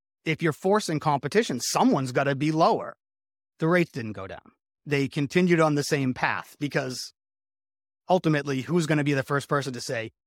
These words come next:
"This year, our rates are down ten percent"? No one. <laughs> No one's, no one's taking that. So, yeah, that system, no matter how hard the regulators try, just doesn't seem to ever go the way of the consumer.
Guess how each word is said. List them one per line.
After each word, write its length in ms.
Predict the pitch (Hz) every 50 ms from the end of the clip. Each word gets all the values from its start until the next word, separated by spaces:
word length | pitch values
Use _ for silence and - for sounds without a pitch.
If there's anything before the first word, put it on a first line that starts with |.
| _ _ 151
"This 220 | 185 247 - -
year, 200 | 170 147 143 147
our 120 | 147 147 143
rates 260 | 156 170 165 151 -
are 80 | 143 123
down 260 | 127 123 127 123 123
ten 200 | - 147 135 131
percent"? 400 | - 131 - - 123 - - - _ _ -
No 100 | 156 120
one. 140 | 98 - - _ _ _
<laughs> 0 |
No 220 | - 262 - 233 208
one's, 240 | 185 180 180 170 - - _ _ _ _ -
no 140 | 196 190
one's 200 | 170 156 147 139
taking 360 | - 156 143 131 - 123 110 101
that. 260 | 95 92 80 - -
So, 320 | - - 170 156 151 151 -
yeah, 360 | 156 175 214 - - - 175 -
that 240 | 123 147 143 143 -
system, 600 | - - 185 180 - - 175 151 139 131 123 120 - _ _ _ _ _ _ _
no 120 | 151 151
matter 240 | 156 156 151 151 143
how 220 | 139 151 151 156
hard 240 | 143 151 156 160 151
the 80 | 139 131
regulators 540 | 135 143 143 135 139 135 131 123 123 117 -
try, 380 | - 139 143 156 143 110 104
just 200 | 101 107 - -
doesn't 420 | - 131 120 123 117 110 98 - -
seem 260 | - 139 127 120 113
to 120 | - 117 -
ever 360 | 135 127 117 117 113 113 120 - _ _ _ _ _ _ _ _ _ _ _ - 151
go 220 | 135 165 160 156 147
the 100 | 143 135
way 180 | 135 127 123
of 80 | 123 113
the 80 | 113
consumer. 500 | - - 113 - - 120 120 113 107 113